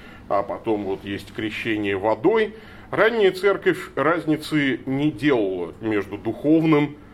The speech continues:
рождением свыше или крещением в воде.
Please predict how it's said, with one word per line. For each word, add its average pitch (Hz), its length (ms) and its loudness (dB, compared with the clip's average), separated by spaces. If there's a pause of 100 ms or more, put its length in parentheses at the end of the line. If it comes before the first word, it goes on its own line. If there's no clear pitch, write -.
(140)
рождением 131 760 0
свыше 117 560 -6
или 104 160 -6
крещением 110 720 -4
в 98 60 -10
воде. 101 400 -4